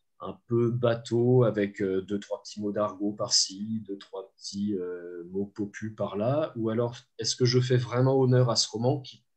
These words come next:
Sky Boys de, d'Irving Welsh, qui pour moi est vraiment du niveau de Crime et Châtiment de, de, de Dostoïevski ».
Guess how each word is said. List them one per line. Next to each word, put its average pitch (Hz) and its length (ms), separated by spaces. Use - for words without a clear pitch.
Sky - 280
Boys 110 340
de, 92 240
d'Irving 101 380
Welsh, 131 260
qui 104 80
pour 104 220
moi 113 220
est 104 40
vraiment 101 460
du 107 180
niveau 113 320
de 107 120
Crime 104 260
et - 20
Châtiment 104 520
de, 98 100
de, 95 580
de 104 160
Dostoïevski ». 101 760